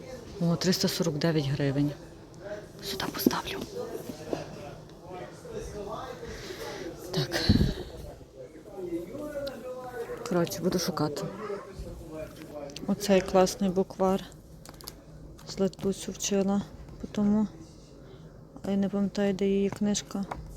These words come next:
А ще є для дітей від чотирьох з половиною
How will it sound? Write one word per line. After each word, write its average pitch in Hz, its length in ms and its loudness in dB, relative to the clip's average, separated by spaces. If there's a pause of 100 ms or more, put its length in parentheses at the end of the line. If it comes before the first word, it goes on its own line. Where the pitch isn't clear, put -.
(3000)
А 180 100 2
ще - 260 0
є 214 460 8 (680)
для 214 80 8
дітей 214 400 12
від 196 160 2
чотирьох 208 560 6 (160)
з - 100 -10
половиною 185 600 6